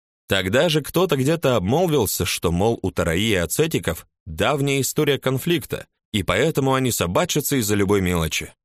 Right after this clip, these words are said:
Эти сведения входили в противоречие с лором игры, который я получил позже от Брия. Мол,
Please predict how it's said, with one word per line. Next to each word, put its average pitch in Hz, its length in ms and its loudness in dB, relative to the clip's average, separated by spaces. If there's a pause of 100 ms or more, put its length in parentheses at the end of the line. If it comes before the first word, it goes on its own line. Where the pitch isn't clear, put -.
Эти 175 260 0
сведения 190 560 0
входили 165 380 0
в - 120 -4
противоречие 170 800 0
с - 120 -4
лором 135 320 2
игры, 113 340 -2 (140)
который 113 460 0
я 104 220 0
получил 156 500 0
позже 101 420 0
от 120 100 0
Брия. 123 360 0 (460)
Мол, 98 340 0